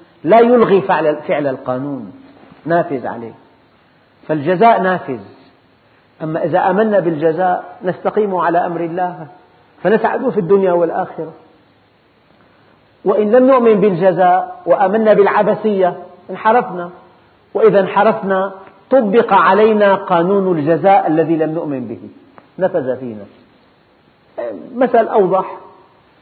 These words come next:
أنت مع قانون السير مثلًا، إذا كان طلع تج-،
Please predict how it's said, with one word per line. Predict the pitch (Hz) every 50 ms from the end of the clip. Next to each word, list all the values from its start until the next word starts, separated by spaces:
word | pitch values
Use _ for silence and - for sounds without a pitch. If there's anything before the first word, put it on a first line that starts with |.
| _ _ - 320 254 - -
أنت | 254 180 220
مع | 208 196 190 -
قانون | - - 190 190 202 202 190 175
السير | - - - 175 151 127
مثلًا، | 127 131 117 - 135 131 143 - - - -
إذا | 185 170 185
كان | - 208 202 190
طلع | 180 - 190 180 156 151
تج-، | - - 160 147 139